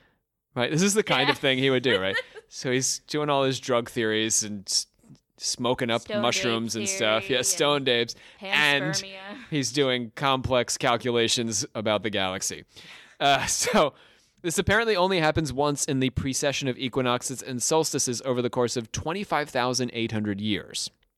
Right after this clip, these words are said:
Speaker 1: So while the Maya may have been aware of this cosmic event, there are no significant references to it in their writing. Sorry, Terence McKenna. Nevertheless, Jose Arguelles was like, "Cool, that sounds accurate.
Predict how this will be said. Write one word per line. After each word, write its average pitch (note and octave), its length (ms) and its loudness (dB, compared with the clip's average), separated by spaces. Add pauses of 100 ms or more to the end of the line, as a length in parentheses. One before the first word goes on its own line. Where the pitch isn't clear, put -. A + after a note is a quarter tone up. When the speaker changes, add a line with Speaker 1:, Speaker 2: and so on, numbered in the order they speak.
(200)
Speaker 1:
So - 160 0
while D3 220 4
the D3 100 -2
Maya D3 300 0
may C#3 360 0
have A3+ 160 0
been C3+ 120 2
aware A#2+ 280 4
of B2 100 0
this A#2 140 -6
cosmic A#2 420 0
event, D#3 280 0 (340)
there D3 140 4
are D3+ 80 2
no D3+ 100 4
significant C#3 720 -2
references A#2+ 680 -2
to G2+ 180 -6
it G2+ 100 -6
in G#2 160 -10
their F2+ 180 -4
writing. F2 400 -8
Sorry, G#2+ 460 -2
Terence G2 420 -8
McKenna. G2 480 -6
Nevertheless, D#3 880 2 (600)
Jose B2+ 280 2
Arguelles C#3+ 640 2
was A#2 180 -4
like, A2+ 320 2 (580)
"Cool, C3+ 480 4
that C#3 280 2
sounds B2 540 0
accurate. B2+ 680 0